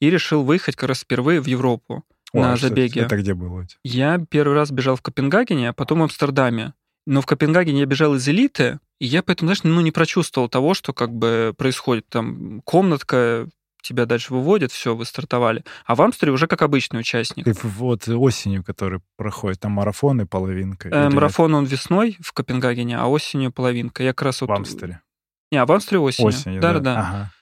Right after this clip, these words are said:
Speaker 1: Вот. И я был в шоке. Ну, что, типа, ну, Амстер такой известный, знаменитый марафон, а там, знаешь, там пробка из двадцати минут, я не мог попасть на старт, туалетов нет, переодеться негде. И я такой, и мне потом объяснили, что, ну, парень,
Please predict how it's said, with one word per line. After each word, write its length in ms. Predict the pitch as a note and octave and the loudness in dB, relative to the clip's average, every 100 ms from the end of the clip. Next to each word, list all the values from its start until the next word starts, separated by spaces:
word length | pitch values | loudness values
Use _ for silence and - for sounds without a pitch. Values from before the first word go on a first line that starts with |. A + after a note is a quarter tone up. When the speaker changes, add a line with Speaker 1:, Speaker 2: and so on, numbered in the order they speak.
| _ - | _ -6
Speaker 1:
Вот. 480 | C3+ C3+ B2 A#2 - _ _ - | 0 2 0 -2 -12 _ _ -8
И 60 | A#2+ | 0
я 160 | C3 | 0
был 140 | A#2+ B2 | 2 -2
в 60 | |
шоке. 500 | - C#3+ C3 - D#3 - - | 0 0 0 -4 -8 -10 -4
Ну, 120 | C3+ | -2
что, 220 | A#2+ - | -2 -6
типа, 320 | A#2 B2+ B2 A2+ | -6 -4 -2 0
ну, 220 | C3 A#2+ | 0 2
Амстер 400 | C3+ C#3+ - A2 | 2 0 -4 -6
такой 280 | B2 C3 A#2+ | -4 -4 -4
известный, 500 | B2 C3 C#3 B2+ A#2+ | -2 -2 -2 -6 -4
знаменитый 520 | A#2+ A#2 B2+ B2+ A#2 | -4 -2 -2 -4 -6
марафон, 540 | A#2 A#2 - C#3 E3+ - - - | -4 -4 -2 0 0 -2 -16 -8
а 120 | B2+ | -2
там, 160 | B2+ B2+ | 0 2
знаешь, 180 | C#3 | 0
там 260 | - A#2 C3+ - | -2 -4 -4 -4
пробка 460 | - C#3 C#3+ - | 0 0 0 -2
из 100 | B2+ | -2
двадцати 380 | C3 C3+ - - | 0 0 0 -2
минут, 320 | C3 C3+ B2+ | 0 0 0
я 40 | B2 | 0
не 100 | B2 | 0
мог 160 | B2 | -2
попасть 400 | - A#2+ B2+ A#2 | -2 -2 0 0
на 100 | B2+ | -4
старт, 340 | A#2 - A#2+ - | -6 -2 -4 -2
туалетов 560 | A#2+ A#2 C#3+ C#3+ C#3+ | -2 2 2 2 -2
нет, 240 | D3 C#3 C3 | 0 -2 -2
переодеться 600 | B2+ A#2+ A2+ C#3 D3+ - | -2 -2 0 0 0 0
негде. 520 | C#3+ C#3 C3+ C3 B2+ - - - - - | 0 2 0 0 0 -2 -16 -20 -20 -10
И 60 | |
я 300 | A#3+ B3 G3+ | -6 -2 0
такой, 400 | F3 F#3 - E3 | 2 2 2 2
и 40 | C#3 | 4
мне 120 | C#3 | 2
потом 220 | - C#3+ | 2 0
объяснили, 520 | C3 B2+ - D3 B2 | 0 -2 0 2 2
что, 360 | A#2 - B2 B2 | -2 -4 -4 -4
ну, 200 | B2 B2 | -4 -6
парень, 400 | - B2 A#2+ A#2+ | -2 -2 -2 -8